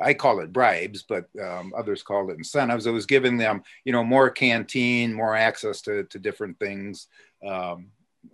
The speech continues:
phone privileges, things of that nature. For those with mental health issues, uh, what we found to be the most effective was we have a, had a very strong, uh, therapy dog program. And we found that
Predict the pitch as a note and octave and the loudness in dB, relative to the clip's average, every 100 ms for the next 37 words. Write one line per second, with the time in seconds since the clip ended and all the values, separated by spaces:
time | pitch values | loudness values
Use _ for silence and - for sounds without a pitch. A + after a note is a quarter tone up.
0 | _ - - - - _ _ _ _ _ | _ -20 -20 -20 -20 _ _ _ _ _
1 | - B2 A2 - G#2 G#2+ F#2+ F#2+ - G#2+ | 0 0 2 -2 -2 -2 -4 -6 -6 -6
2 | F2+ F2+ G2 G2+ G2+ F#2 E2+ F#2+ - - | -6 -6 -4 -4 -6 -10 -8 -10 -10 -20
3 | - - _ C3 B2+ A#3 A3+ E3 E3+ C#3+ | -20 -20 _ -4 2 2 2 0 4 4
4 | B2 G3+ A3 A2+ - A2 G#2 G2+ - _ | 6 4 4 0 -2 -6 -8 -8 -14 _
5 | _ _ _ - G#2+ G#2+ G#2 G2+ F#2 A#2 | _ _ _ -6 0 2 2 0 -6 -4
6 | A#2 A2 F3+ F#3+ C#3+ C3 A#2 A2 G#2 A2 | -4 -2 -4 0 2 4 2 -2 -4 -4
7 | G2 G2+ D3 G3 C3+ - G2 E2+ - E2+ | -2 -2 -2 -2 -4 -4 -2 -2 -4 -8
8 | E2 _ _ _ _ - G#2+ G2+ F#2+ D#3+ | -8 _ _ _ _ -6 -4 -2 -2 2
9 | F#3+ D#3+ A2 F#2+ A#2+ G#2+ G2+ A#2 A#2+ G#2 | 4 4 4 2 0 -2 -2 -2 0 -2
10 | - - A2+ A2+ A2 G#2+ G2+ - G2 F#2 | -8 -6 -2 0 0 -4 -12 -12 -10 -8
11 | - A#2+ A2 G2 F#2 G2+ B2+ - D2+ - | 0 2 2 -2 0 2 2 -2 -12 -14
12 | - _ _ _ _ _ G#2+ G2+ G#2 G#2 | -18 _ _ _ _ _ -8 -4 -4 -2
13 | B2+ B2+ B2+ A#2 A2 G#2 | 4 6 6 4 4 0